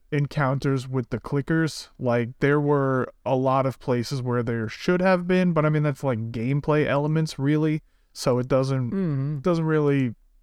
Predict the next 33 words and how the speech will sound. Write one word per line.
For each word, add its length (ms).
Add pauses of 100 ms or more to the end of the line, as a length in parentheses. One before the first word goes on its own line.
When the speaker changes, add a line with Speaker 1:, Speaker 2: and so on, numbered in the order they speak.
(460)
Speaker 1:
translate 640
as 280
well 400 (100)
onto, 520
uh, 280 (420)
onto, 140
like, 100
a 60
T 220
V 120
show. 380 (400)
I 80
mean, 400 (180)
sh-, 220
shit, 360
there, 140
well, 180
there's 320
nine 460
episodes. 640
I 200 (200)
wanna 340
say 320
you 160
probably 580
didn't 320
see 220
a 80
clicker 400
for, 160
like, 280
the 140
last 360